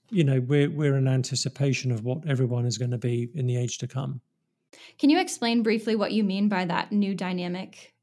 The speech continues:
Speaker 2: shifting and what that new context looks like?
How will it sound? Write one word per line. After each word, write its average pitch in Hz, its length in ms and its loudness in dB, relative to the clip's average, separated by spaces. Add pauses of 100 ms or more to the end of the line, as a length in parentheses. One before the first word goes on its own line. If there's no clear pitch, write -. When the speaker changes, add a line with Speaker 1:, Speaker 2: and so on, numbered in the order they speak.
Speaker 2:
shifting 233 680 -4
and 190 300 -4 (260)
what 208 260 -2
that - 560 -2 (320)
new 208 200 4
context 190 460 -6
looks 180 240 -12
like? 233 440 -10